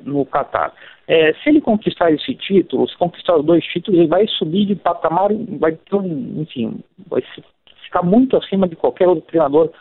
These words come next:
aqui no Brasil. Caso venha, aí é um outro ponto, né? Caso venha a perder, é, a Libertadores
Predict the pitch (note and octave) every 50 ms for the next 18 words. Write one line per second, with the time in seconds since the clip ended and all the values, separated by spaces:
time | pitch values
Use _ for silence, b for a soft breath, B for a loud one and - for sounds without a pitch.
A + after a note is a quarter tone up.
0 | b b b b b b D3+ D#3 - - F3+ F3+ E3+ D#3+ D#3+ E3 D3 C3+ C#3 C3+
1 | - - b b b b b b _ _ _ _ _ - - E4+ E4 C#4 A#3+ G#3+
2 | G3 F3+ F#3+ F#3 F3+ E3 D3+ - F3+ F3+ E3 - E3+ F#3 G#3 A3+ A3 G#3+ C#4 C#4
3 | C4 C4 C4+ C4 - - - - G3+ F#3+ D#3+ - B2+ C3+ - - - C4+ C#4 B3
4 | G3+ F3+ G#3 G#3 G3 F3 - F3+ D#3+ C3+ B2+ C3+ D#3 F3 D3+ C3 - - _ _
5 | - B2 A#2 G#2 - - - - _ _ _ _ - - A#2 A2 G#2+ E3 F3+ F#3
6 | - A3 F#3 D#3 D#3 A#2 - - - -